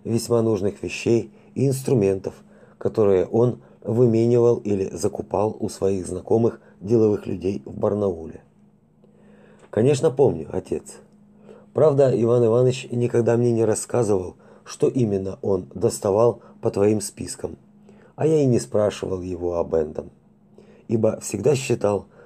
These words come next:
что ежели ты что-то заказывал,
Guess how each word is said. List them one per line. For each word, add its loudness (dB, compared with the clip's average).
что -4
ежели 2
ты 0
что-то -4
заказывал, 2